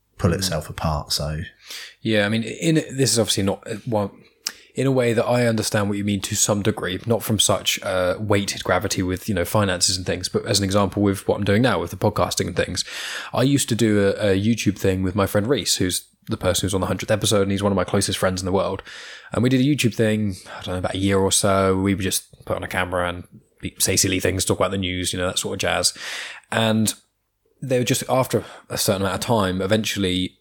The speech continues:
Speaker 2: I wanted to do it more frequently and he didn't want to do it less frequently, which is completely fine. You know, we were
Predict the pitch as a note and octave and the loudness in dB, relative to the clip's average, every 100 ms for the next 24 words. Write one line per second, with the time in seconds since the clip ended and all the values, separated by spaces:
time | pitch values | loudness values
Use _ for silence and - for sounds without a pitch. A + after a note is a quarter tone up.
0 | - B2+ B2 G#2+ G2+ G#2 G2 F#2+ B2+ G#2+ | -6 0 2 2 0 2 0 0 0 -2
1 | F2+ F2 B2+ - G#2+ G#2 G2 G#2+ B2+ G3+ | -8 -8 -8 -2 0 2 2 2 2 2
2 | - F#2+ - E2 F2 - A#2 A#2 - C#3 | 0 -2 -6 -8 -10 -2 -2 0 2 2
3 | F2 F2+ F2 F2 F#2+ G2 G#2 G2 | 0 0 0 2 2 4 6 4